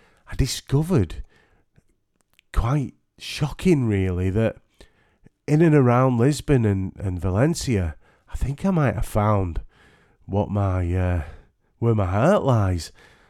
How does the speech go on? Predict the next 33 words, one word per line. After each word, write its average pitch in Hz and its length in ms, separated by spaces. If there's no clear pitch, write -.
Yes, 170 280
of 131 140
course, 127 420
I'm 117 120
predominantly 131 760
a 104 80
landscape 113 580
photographer, 127 760
but 127 100
how 180 220
do 139 140
you 127 60
feel 147 300
about 117 300
more 113 380
street 139 360
photography 107 600
or, 95 120
or 113 200
even 156 320
just 113 300
me 123 360
out 123 260
and 110 120
about 107 340
in 98 120
a 98 60
city 113 380
talking 120 520
to - 120
people 101 460
and 92 140
doing 98 280